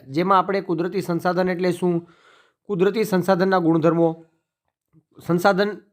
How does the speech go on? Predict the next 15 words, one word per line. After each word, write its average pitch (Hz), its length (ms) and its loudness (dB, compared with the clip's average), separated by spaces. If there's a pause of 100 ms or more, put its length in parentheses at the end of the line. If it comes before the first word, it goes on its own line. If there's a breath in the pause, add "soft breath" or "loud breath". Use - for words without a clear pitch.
(340)
પરસ્પર 196 360 -4
કઈ 196 160 -2
પ્રક્રિયાથી 196 500 0
બને 175 260 0
છે, 180 140 -4
સંસાધનના 175 540 -2
ઉપયોગ, 170 580 -2 (360 soft breath)
સંસાધનના 180 600 0
વર્ગીકરણ, 170 640 0 (680)
આ 196 140 4
સિવાય 233 480 0 (1500)
સંસાધનનું 202 600 2
સંરક્ષણ, 185 600 -2 (200)
એનું 196 300 -6
આયોજન, 185 560 2